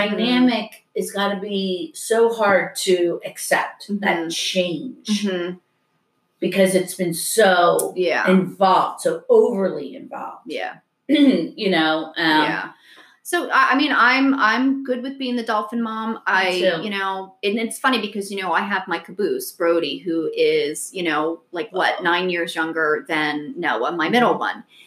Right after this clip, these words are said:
Speaker 2: And I parent him completely different than I parented the other two. Um,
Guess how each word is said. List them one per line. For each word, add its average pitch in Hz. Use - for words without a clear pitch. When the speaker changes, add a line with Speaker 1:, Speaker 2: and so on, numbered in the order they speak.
Speaker 2:
And 185
I 196
parent 214
him 208
completely 202
different 180
than 165
I 156
parented -
the 143
other -
two. 104
Um, 175